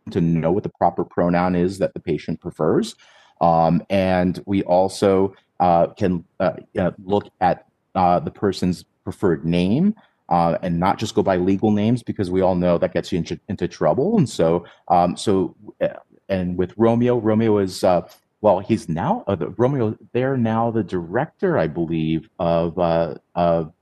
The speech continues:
uh, the Social Justice Center. Um, and so, uh, we really appreciate Romeo's input on the team as well for social justice issues. Um, and,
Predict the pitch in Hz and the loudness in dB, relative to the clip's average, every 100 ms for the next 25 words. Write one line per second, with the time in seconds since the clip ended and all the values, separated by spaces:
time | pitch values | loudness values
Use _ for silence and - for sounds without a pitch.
0 | _ - 90 87 87 - - _ 85 92 | _ -6 -6 -6 -10 -12 -20 _ -10 -8
1 | 85 90 87 80 71 - - 58 62 - | -6 -2 -2 -4 -8 -6 -6 -6 -6 -12
2 | _ _ _ 92 87 82 98 92 - 104 | _ _ _ 2 2 0 -2 -6 -2 2
3 | 92 92 92 87 - _ 90 85 80 - | 4 4 2 -2 -12 _ 0 2 2 -2
4 | - _ _ _ 107 107 92 101 104 107 | -12 _ _ _ 0 0 -2 0 2 2
5 | 110 - 101 - - 90 92 95 92 87 | 0 -2 -4 -4 -2 0 2 2 0 -2
6 | 95 101 - 113 - - _ _ 98 95 | -2 -2 0 0 0 -4 _ _ -2 -2
7 | 87 - 101 87 - 87 87 107 - 87 | -2 -2 -2 -2 -4 0 0 0 -4 -4
8 | 82 - 78 82 - 113 - 120 - 165 | -4 -4 -4 -4 -4 -6 -4 -6 0 0
9 | 180 - _ _ _ - 87 85 87 87 | 0 -6 _ _ _ -2 2 2 2 0
10 | 85 - 92 92 90 92 - | -2 -4 -4 -2 -2 -2 -4